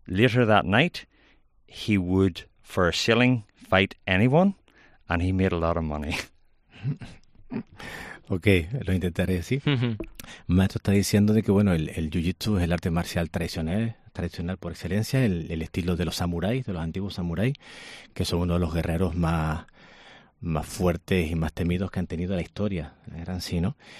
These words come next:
Speaker 2: Es un arte muy completo, donde se ven técnicas de bloqueo, técnicas de proyecciones, técnicas de puño, técnicas de atrapes, luxaciones. Es un, ahora mismo es uno de los estilos más completos que existen en el,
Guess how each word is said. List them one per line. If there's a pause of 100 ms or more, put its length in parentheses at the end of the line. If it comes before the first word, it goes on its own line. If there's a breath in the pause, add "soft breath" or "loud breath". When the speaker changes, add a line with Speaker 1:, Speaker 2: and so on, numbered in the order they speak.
(140 loud breath)
Speaker 2:
Es
un
arte
muy
completo, (800 loud breath)
donde
se
ven
técnicas
de
bloqueo,
técnicas
de
proyecciones,
técnicas
de
puño,
técnicas
de
atrapes,
luxaciones.
Es
un,
ahora
mismo
es
uno
de
los
estilos
más
completos
que
existen
en
el,